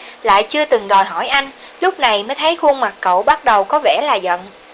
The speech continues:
Anh cố tình nhấc máy liên lạc với Lỗ Bình ngay trước mặt cậu.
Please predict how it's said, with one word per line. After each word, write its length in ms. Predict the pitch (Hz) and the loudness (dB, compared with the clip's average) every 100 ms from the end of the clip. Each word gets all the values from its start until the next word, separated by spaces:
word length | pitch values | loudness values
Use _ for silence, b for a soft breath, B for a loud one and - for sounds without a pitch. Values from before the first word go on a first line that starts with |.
| - - - B B - | -20 -20 -20 B B -2
Anh 240 | 294 294 | -2 -2
cố 180 | 285 320 | 2 2
tình 260 | 320 233 208 | 4 0 0
nhấc 220 | 302 311 | -4 0
máy 220 | 302 339 | 2 2
liên 200 | 330 294 | 2 0
lạc 260 | 254 180 - | 2 0 2
với 120 | 302 | 2
Lỗ 180 | 196 233 | 4 2
Bình 240 | 247 208 220 | 2 0 -4
ngay 140 | 269 | -4
trước 280 | 269 359 311 | -2 -4 -4
mặt 120 | 285 - | -6 0
cậu. 280 | 190 170 | 0 0